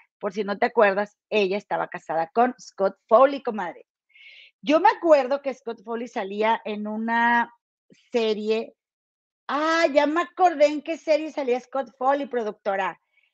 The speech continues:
Él salía en la serie de Felicity. A mí me encantaba, ¿se acuerdan? Una chavita así de, de pelo chino. Y me gustaba porque tenía el pelo chino. Este, e-, era, era Felicity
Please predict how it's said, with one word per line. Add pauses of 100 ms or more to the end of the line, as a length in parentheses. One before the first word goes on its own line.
(340)
Él
salía
en
la
serie
de
Felicity.
A
mí
me
encantaba,
¿se
acuerdan?
Una
chavita
así
de, (200)
de
pelo
chino. (300)
Y
me
gustaba
porque
tenía
el
pelo
chino. (440)
Este,
e-,
era,
era
Felicity